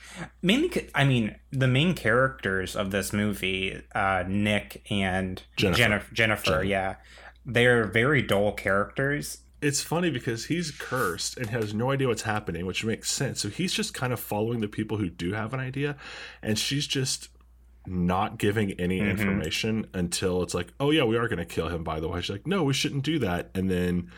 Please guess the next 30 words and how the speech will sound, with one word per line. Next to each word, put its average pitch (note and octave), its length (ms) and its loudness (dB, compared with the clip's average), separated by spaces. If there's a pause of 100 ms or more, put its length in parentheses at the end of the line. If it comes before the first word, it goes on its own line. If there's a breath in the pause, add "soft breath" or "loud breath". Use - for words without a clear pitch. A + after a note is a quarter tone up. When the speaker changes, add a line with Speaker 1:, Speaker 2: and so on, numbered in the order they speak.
(300 loud breath)
Speaker 2:
he, A#2 180 2
they G#2+ 260 2
run F#2+ 220 0
away F2 260 2
and E2 200 -2
nothing F#2 320 0
continues E2+ 440 -2
to - 80 -2
happen D#2+ 300 -4
with D#2+ 40 -4
that G#2+ 40 2 (280)
Speaker 1:
Exactly. F#2 180 0
Speaker 2:
plot. F#2 160 -6
Like - 400 -8 (440 loud breath)
Speaker 1:
Exactly. F#2+ 840 0
Like, G2+ 360 2 (1300 loud breath)
it's, - 400 0 (800)
it, - 120 -6 (220)
her, F3+ 440 -2 (300)
Jennifer, D3+ 600 2
the C3 100 2
character F3+ 340 2
of A#2+ 80 2
Jennifer G#2 380 2
is G2+ 140 -2
really G#2+ 240 2
weird F#2 340 0
because G2+ 400 -4
she F#2+ 640 -2 (880 soft breath)
is F#2+ 720 0